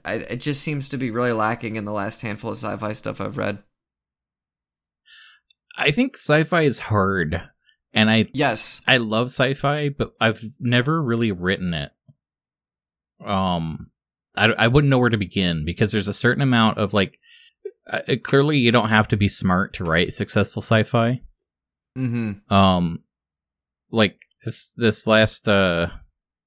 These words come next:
Speaker 2: actually, like, Discovery and Picard both have these bizarre choices on how they handle science. Like, they're clearly just making things up for narrative reasons, and it's like, the original Star Trek had a real problem with technobabble,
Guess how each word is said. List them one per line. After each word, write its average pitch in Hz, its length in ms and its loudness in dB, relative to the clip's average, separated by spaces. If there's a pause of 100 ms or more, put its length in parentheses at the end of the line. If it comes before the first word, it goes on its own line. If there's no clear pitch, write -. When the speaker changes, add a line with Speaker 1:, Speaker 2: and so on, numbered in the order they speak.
(480)
Speaker 2:
actually, 113 380 4
like, 98 240 2
Discovery 120 600 2
and 101 200 2
Picard 90 460 2
both 87 340 2
have 92 260 2
these 90 340 -4 (360)
bizarre 95 840 4 (360)
choices 95 680 0
on 90 120 2
how 92 200 4
they 87 140 0
handle 90 280 0
science. 85 640 -4 (880)
Like, 92 280 2 (680)
they're 104 160 4
clearly 110 380 4
just 107 180 0
making 98 340 4
things 98 240 2
up 92 160 2
for 92 120 0
narrative 90 400 2
reasons, 101 600 2
and 98 160 4
it's 95 200 0
like, 98 240 0
the 104 120 2
original 127 380 2
Star 117 240 4
Trek 107 280 0
had 101 180 2
a 90 60 0
real 95 220 0
problem 95 300 2
with 87 120 -4
technobabble, 73 680 -2